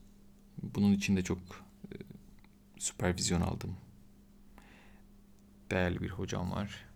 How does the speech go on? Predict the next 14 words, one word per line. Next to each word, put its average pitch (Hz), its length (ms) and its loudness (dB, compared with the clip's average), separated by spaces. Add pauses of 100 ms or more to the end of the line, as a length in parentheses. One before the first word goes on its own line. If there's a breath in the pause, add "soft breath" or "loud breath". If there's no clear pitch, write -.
(120)
Yine - 120 -4
grup 90 240 2
psikoterapileri 90 640 0
için 90 240 -2
de - 140 -6
süpervizyon - 460 -4
aldım. - 220 -4
Çok - 220 -10
değerli 98 220 -4
bir - 100 -6
hocam 95 340 -6
var. 98 240 -4 (800 loud breath)
Aslında 107 320 2
çok 120 340 0